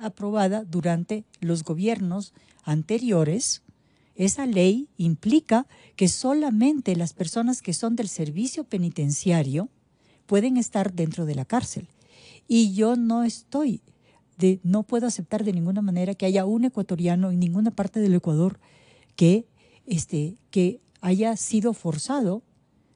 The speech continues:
porque eso es la, la hipótesis que está detrás de lo, de los siete suicidios, no se, se suicidaron porque sí, fueron inducidos a, a ese suicidio y en este momento se han abierto las investigaciones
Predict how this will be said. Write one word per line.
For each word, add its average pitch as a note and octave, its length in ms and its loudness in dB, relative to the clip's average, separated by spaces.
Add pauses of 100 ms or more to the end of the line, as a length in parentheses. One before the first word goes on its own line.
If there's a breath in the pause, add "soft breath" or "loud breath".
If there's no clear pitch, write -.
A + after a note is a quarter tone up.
porque D3+ 280 -2
eso F#3+ 240 -4
es G3 220 -2
la, F3 100 -4 (140)
la D3 140 -4
hipótesis F#3+ 640 -8
que - 140 -10
está F#3 220 -4
detrás F#3 480 -2 (420 soft breath)
de D3+ 160 -2
lo, E3 160 -4
de D#3 380 -2 (100)
los D3+ 160 -4
siete F#3 320 0
suicidios, D3+ 840 -4 (480 soft breath)
no G#3+ 240 2
se, - 180 -10
se - 200 -6
suicidaron F#3 640 -6
porque C#3+ 340 -12
sí, C4+ 260 -6 (320 soft breath)
fueron G3 320 0
inducidos E3 800 -2 (580 soft breath)
a, F#3+ 240 0 (260)
a E3 160 0
ese G#3 220 -2
suicidio F#3 520 -2
y G3 160 0
en E3 140 0
este A#3+ 260 0
momento G#3 400 0
se G3 120 -8
han F3+ 80 -2
abierto F#3 320 -2
las F3 180 -4
investigaciones D#3+ 880 -4